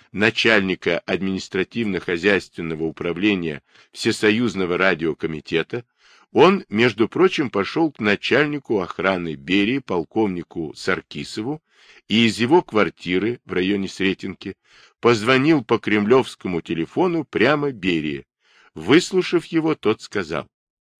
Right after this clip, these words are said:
"Сейчас неподходящее время для жалоб, Володя. Тебе надо взять себя в руки и терпеть. Я думаю, не очень долго".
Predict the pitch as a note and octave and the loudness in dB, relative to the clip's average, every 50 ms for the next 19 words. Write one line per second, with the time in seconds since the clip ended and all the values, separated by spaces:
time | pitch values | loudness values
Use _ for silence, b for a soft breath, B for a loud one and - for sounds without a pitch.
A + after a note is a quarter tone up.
0 | _ _ _ _ _ _ _ _ _ _ _ _ _ _ _ _ _ _ _ _ | _ _ _ _ _ _ _ _ _ _ _ _ _ _ _ _ _ _ _ _
1 | _ - - - - A2+ G#2+ - - D#3+ F#3 F#3 E3 - - - - _ - F2+ | _ -14 -6 -2 0 0 0 2 2 2 4 2 2 0 -6 -14 -14 _ -4 -2
2 | G#2+ A#2 - - A#2 - - - A2+ G#2+ A2 E3 F3 C#3+ - - - F2+ E2+ D#2 | -2 0 0 -2 -4 -2 0 2 2 2 4 2 0 0 0 -4 -4 -2 -2 -2
3 | D#2 F2 F#2 F2 E2+ E2+ C#2+ D2 F2 F2 D#2+ F2+ E2+ D#2 D2 C#2+ - _ - D#2+ | 0 -2 -2 -2 -2 -4 -6 -4 -4 -4 -2 -2 -2 -2 -2 -4 -8 _ -8 -8
4 | D2+ C#2 D2 C#2 B1+ A#1 B1+ - _ _ _ b b b b b b b b b | -6 -6 -6 -8 -8 -10 -14 -20 _ _ _ b b b b b b b b b
5 | - F3 F#3+ F3 G3 G3 F3+ F3+ E3+ E3 C#3+ D#3+ D#3 D3 - - _ - D2 C#2+ | -2 0 2 4 6 6 6 6 4 4 4 4 4 2 2 0 _ -20 -12 -2
6 | E2 B2 C#3 B2 - - - A2+ F#2+ G#2 G#2 G2 F2 G2+ D3+ F#3+ E3+ - - D3+ | 2 4 4 4 2 -2 -8 -2 2 2 2 2 2 2 0 0 0 -2 -6 -6
7 | C#3 - - A2+ C#3+ - - - C#3 C3 - _ - - - - _ - - _ | -6 -4 -4 -4 -4 -4 -4 -6 -8 -8 -8 _ -8 -8 -8 -8 _ -16 -20 _
8 | _ _ _ _ _ _ _ _ _ _ _ _ - - - E3 F#3 E3 F#3+ F#3+ | _ _ _ _ _ _ _ _ _ _ _ _ -2 2 4 4 6 6 6 6
9 | F#3 F3 E3+ E3 D#3 D3 - _ - A#2 E3 E3+ A#2+ F2+ - - - D#2 C#2+ C2+ | 6 6 4 4 4 2 0 _ -2 0 2 2 2 2 0 -4 -8 -10 -10 -10
10 | B1+ E2 D2 B1 B1 C2 - - | -8 -8 -8 -8 -10 -14 -20 -20